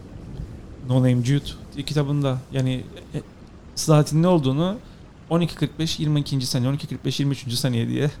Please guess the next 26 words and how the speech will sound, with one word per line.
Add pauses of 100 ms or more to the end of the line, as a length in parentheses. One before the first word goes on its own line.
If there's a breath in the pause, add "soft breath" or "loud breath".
<laughs>
tarif
etmeye
çalışırdı. (420 loud breath)
Sanat
ve
özellik
hakkında
konuşmaya
çalışmak
da
biraz
öyle
bütün
o
gidişatın
içerisinde (840 soft breath)
durmayacak,
durmaması
gereken
bir
şey.
E,
zaten
yani
şey